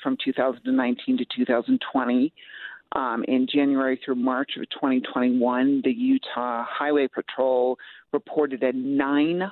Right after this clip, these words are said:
hundred percent increase in fentanyl seizures over the whole year of twenty twenty. Um, and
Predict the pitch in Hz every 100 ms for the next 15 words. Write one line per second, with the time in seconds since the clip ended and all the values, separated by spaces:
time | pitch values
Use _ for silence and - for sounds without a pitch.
0 | - - - - 156 156 160 - 143 -
1 | - 117 - - 131 123 - 131 135 -
2 | - - 127 120 - 139 - 185 - 214
3 | 214 240 254 - - - - - - -
4 | 165 160 160 143 - 170 165 147 143 151
5 | - - - - - - - - - -
6 | - - 147 139 135 135 127 - - -
7 | 180 160 156